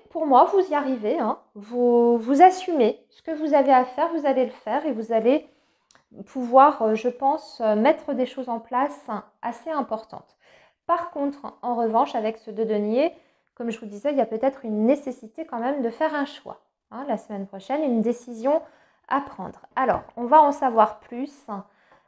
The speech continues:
amis Sagittaires, hein, parce qu'on va tirer l'oracle G pour vos énergies générales, hein, pour compléter un petit peu tout ça.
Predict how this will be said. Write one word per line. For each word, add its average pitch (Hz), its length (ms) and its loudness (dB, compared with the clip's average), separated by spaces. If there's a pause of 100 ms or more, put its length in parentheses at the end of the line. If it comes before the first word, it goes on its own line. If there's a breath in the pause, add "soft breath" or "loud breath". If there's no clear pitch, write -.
amis 214 240 0
Sagittaires, 240 680 -4
hein, 202 260 -6
parce 226 180 -8
qu'on 226 140 -8
va 254 120 4
tirer 277 540 -2 (1500)
l'oracle 285 680 4
G 208 300 -6 (1300 soft breath)
pour 226 120 -10
vos 220 120 -2
énergies 226 480 0
générales, 208 680 -4 (2500)
hein, 190 220 -18
pour 226 180 -16
compléter 254 560 -6
un 220 160 0
petit - 220 -12
peu 311 160 -8
tout 226 160 -20
ça. 202 500 -2